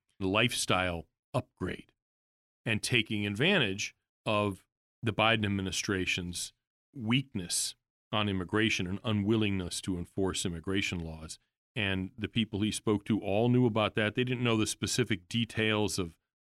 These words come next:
you know, the number of the executive order, but they knew perfectly well what was going on. These are people who, you know, understand their own interests, and there are information networks that make sure people know what's what. And not one of these people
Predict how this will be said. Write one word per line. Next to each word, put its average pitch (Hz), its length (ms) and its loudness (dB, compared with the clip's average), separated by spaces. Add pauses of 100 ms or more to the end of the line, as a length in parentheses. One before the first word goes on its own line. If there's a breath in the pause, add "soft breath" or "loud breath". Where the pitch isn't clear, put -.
(240)
you 107 80 2
know, 95 100 2
the 90 120 -2
number 104 540 4
of 92 100 0
the 92 140 0
executive 95 560 0
order, 101 300 2
but 95 200 -4
they 123 100 2
knew 117 140 2
perfectly 98 420 -2
well 90 220 -4
what - 120 -18
was - 100 -10
going 92 280 -10
on. 90 180 -14 (520)
These 95 220 0
are 92 60 -4
people 95 420 -2
who, 92 340 -4
you 101 160 -2
know, 87 180 -6
understand 107 600 2
their 104 120 2
own 110 120 4
interests, 101 600 -2 (280)
and 92 220 -4
there 95 180 0
are 90 200 0 (400)
information 113 680 2
networks 107 480 0
that 92 140 -2
make 101 220 -4
sure 107 200 0
people 101 320 -4
know 95 240 0
what's 90 380 -4
what. 82 200 -8 (920)
And 117 280 2 (320)
not 131 260 2
one 135 280 6
of 117 100 2
these 104 200 0
people - 360 -6